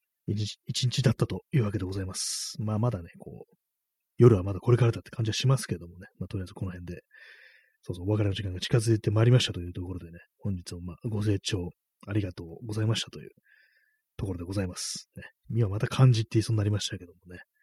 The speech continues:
まあ、そんな感じで、あ、言ってしまいました。ね。これ言ってもしょうがないんですけどもね。まあ、それでは皆様、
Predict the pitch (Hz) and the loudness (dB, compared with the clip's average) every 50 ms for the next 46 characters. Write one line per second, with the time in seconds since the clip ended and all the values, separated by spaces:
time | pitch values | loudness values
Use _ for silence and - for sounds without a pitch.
0 | _ _ _ _ - - _ _ - - 95 - 107 101 101 98 98 92 95 92 | _ _ _ _ -20 -20 _ _ -10 -10 -8 -4 -4 -2 -2 -2 -2 -4 -4 -6
1 | 92 92 90 90 87 87 87 87 - _ _ _ _ _ - - - - 101 104 | -6 -6 -8 -8 -8 -10 -10 -10 -12 _ _ _ _ _ -16 -14 -14 -12 -12 -10
2 | - - - 101 87 87 - - - 85 82 _ _ _ _ - - - _ _ | -10 -6 -6 -6 -6 -6 -10 -14 -14 -16 -18 _ _ _ _ -20 -20 -20 _ _
3 | _ _ _ _ - - - 107 110 - - 104 - - - 131 135 139 135 117 | _ _ _ _ -16 -10 -6 -6 -4 -2 -2 -2 0 0 2 4 4 4 6 6
4 | 151 131 - - - - - - - _ 87 90 - _ _ _ - - - - | 4 2 2 -4 -14 -16 -16 -20 -20 _ -20 -20 -20 _ _ _ -20 -20 -20 -20
5 | - - - - _ - 104 - - 113 104 95 80 90 95 92 92 - - 90 | -20 -20 -20 -16 _ -8 -6 0 2 2 2 2 -2 -4 -8 -8 -8 -10 -12 -12
6 | 87 | -14